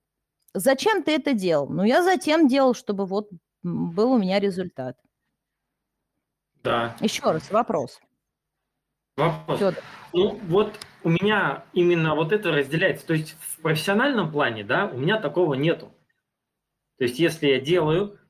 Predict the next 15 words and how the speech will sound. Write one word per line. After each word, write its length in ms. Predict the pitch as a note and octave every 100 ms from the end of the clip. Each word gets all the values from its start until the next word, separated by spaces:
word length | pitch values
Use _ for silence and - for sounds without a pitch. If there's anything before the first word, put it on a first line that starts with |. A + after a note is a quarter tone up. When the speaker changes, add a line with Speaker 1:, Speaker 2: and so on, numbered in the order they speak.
| -
Speaker 2:
я 140 | E3+
могу 240 | E3 D3+
попросить 560 | D3+ C3+ C#3 C#3+ C3+ -
помощи 420 | D3+ C#3 C3+ -
там 220 | D#3 D3
у 40 | C#3
кого-то, 460 | C#3 C3+ C3+ B2+
да, 280 | A#2+ D#3 A3
то 140 | G#3+ G3+
есть 180 | B2+ D3+
у 40 |
меня 120 | E3
люди 240 | C#3 C#3 A2
вот 180 | G2 -
там, 240 | F#2 -